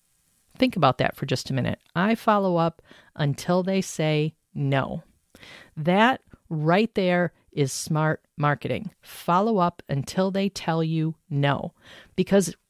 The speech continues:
when you do anything else, what you're really doing is making the decision for them.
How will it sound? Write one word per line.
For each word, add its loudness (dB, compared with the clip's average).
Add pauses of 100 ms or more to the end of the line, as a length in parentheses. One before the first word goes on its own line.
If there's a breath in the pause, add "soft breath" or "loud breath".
when 2
you 4
do -2
anything 0
else, -2 (240 soft breath)
what 0
you're 2
really 2
doing 0
is -2
making 2
the 0
decision -2
for -2
them. -6